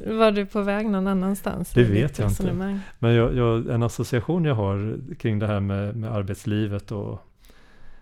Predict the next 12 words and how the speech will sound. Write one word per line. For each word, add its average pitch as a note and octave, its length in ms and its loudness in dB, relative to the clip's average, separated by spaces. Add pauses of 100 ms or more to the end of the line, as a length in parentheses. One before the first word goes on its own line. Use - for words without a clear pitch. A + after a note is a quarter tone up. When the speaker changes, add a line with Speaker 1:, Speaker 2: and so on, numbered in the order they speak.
(140)
Speaker 2:
så - 180 -16
det, A#2+ 280 -4
det A#2 120 0
är A#2 100 4
ju, G#2 440 2
det A#2 220 -6
var A#2 140 0
i - 20 2
någon A2+ 180 0
kommun G2+ 460 0 (1200)
som, G2+ 440 -2
eh, G2 540 -4